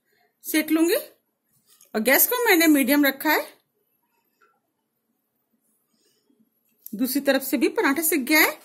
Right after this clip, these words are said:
अब मैं इसमें ऑयल लगा देती हूँ। आप चाहें घी में भी सेक सकते हैं और ऑयल कोई भी इस्तेमाल कर सकते हैं जो भी आप खाना पसंद करते हैं।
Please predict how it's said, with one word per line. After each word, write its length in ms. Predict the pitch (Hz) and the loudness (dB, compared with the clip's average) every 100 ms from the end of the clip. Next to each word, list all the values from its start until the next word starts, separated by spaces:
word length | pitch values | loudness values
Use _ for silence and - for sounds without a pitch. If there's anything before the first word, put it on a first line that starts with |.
| - | -6
अब 140 | 302 | 2
मैं 180 | 302 269 | 2 2
इसमें 360 | 240 - 311 - - _ _ _ _ | -4 -2 -2 -2 -10 _ _ _ _
ऑयल 200 | 214 247 | 0 2
लगा 260 | 277 262 254 | 0 0 -2
देती 280 | 240 240 - | -2 -6 -8
हूँ। 100 | - - _ _ _ - - | -10 -14 _ _ _ -20 -10
आप 180 | 240 - | -10 -4
चाहें 260 | 302 302 | 0 0
घी 220 | - 330 320 | 0 4 6
में 180 | 302 | 6
भी 80 | 294 | 2
सेक 200 | 339 311 | -2 -4
सकते 360 | - 294 - 302 | -2 -6 -4 -6
हैं 140 | 453 - - - - | -6 -8 -20 -20 -4
और 100 | 320 | -2
ऑयल 420 | - 240 269 339 | 0 2 2 2
कोई 200 | - 285 | 0 0
भी 100 | 254 | 2
इस्तेमाल 420 | 311 320 302 277 277 | -2 2 2 2 2
कर 160 | 285 | -2
सकते 340 | 277 311 - 339 | -2 -6 -4 -6
हैं 160 | 605 | -4
जो 160 | 415 254 | -4 -4
भी 180 | 226 254 | -2 -2
आप 200 | 247 - | -2 -4
खाना 260 | 240 240 | -2 -2
पसंद 320 | 240 247 285 262 | -4 -4 -4 -2
करते 260 | 269 - | -4 -4
हैं। 120 | 403 | -8